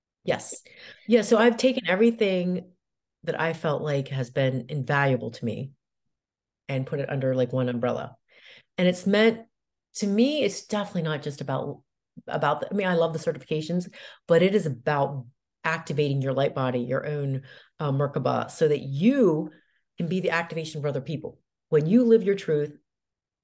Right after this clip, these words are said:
when you come from the field of the heart, when you are relentless about being joyful and in love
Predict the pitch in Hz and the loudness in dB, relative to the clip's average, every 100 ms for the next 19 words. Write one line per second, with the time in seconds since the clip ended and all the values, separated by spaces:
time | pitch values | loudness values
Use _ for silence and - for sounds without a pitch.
0 | _ 147 139 175 226 226 - - 180 175 | _ -4 0 2 4 4 -2 -6 -6 -4
1 | 175 170 156 147 131 135 - 143 143 185 | 2 2 2 0 -2 -2 -4 -4 -2 0
2 | 202 202 196 - _ _ _ _ _ 170 | 2 0 -2 -14 _ _ _ _ _ 0
3 | 160 160 190 202 175 151 143 139 135 160 | 0 2 0 0 -2 -4 -2 -2 -2 -2
4 | 151 151 156 151 139 131 135 135 131 147 | -2 6 6 6 0 0 -2 -4 -2 -2
5 | 139 127 | 0 -2